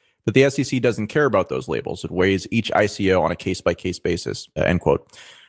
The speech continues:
the way that it weighs I C Os on a case-by-case basis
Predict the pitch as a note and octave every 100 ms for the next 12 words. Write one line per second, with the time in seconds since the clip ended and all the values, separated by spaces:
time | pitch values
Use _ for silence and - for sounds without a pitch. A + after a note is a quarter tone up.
0 | - G#2 A#2+ A2 G#2+ C3 D#3+ C#3+ G#2 G#2
1 | A#2 A2 F2+ - F#2+ G2+ F#2+ F2+ F2 G#2+
2 | F#2+ F2+ - E2+ - F2+ - E2+ - -